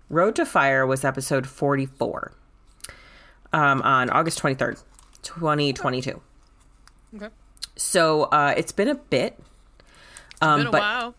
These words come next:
Speaker 1: it's been a while. Um, but right after we read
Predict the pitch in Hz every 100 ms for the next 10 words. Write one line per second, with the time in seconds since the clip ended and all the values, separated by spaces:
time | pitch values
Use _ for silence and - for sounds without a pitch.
0 | - 139 120 - 185 180 170 143 156 170
1 | 180 180 - - - - _ _ _ -
2 | 147 139 131 139 170 165 170 208 359 349
3 | 302 202 170 147 131 117 175